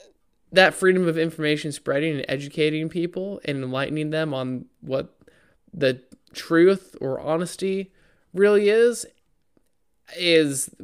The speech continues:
basically the Achilles heel of Davos. And people, like, whatever platform, how big or small,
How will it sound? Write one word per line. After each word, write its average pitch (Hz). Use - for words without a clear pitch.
basically 151
the 139
Achilles 131
heel 131
of 131
Davos. -
And 131
people, 175
like, 135
whatever 165
platform, 147
how 139
big 139
or 135
small, 151